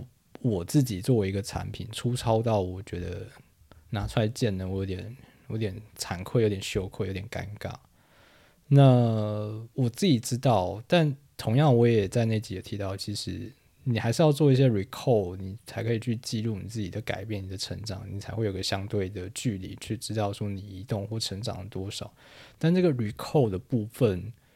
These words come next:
我觉得真的是自己知道，自己看，或者是给你的 mentor 看，给你的 coach 看就够了。我觉得放在网络上给公众评论的话，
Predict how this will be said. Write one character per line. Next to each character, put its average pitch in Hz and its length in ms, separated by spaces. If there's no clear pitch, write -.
我 110 320
觉 110 160
得 117 120
真 110 200
的 107 120
是 107 200
自 117 160
己 90 160
知 104 240
道， 98 340
自 - 160
己 90 140
看， 92 320
或 101 120
者 101 60
是 107 60
给 104 160
你 95 80
的 92 80
mentor 92 640
看， - 320
给 101 160
你 95 80
的 - 60
coach - 500
看 - 260
就 123 200
够 98 260
了。 104 320
我 104 100
觉 98 180
得 95 160
放 107 160
在 104 80
网 98 200
络 101 120
上 101 380
给 - 260
公 127 200
众 123 280
评 101 280
论 127 220
的 98 100
话， 110 400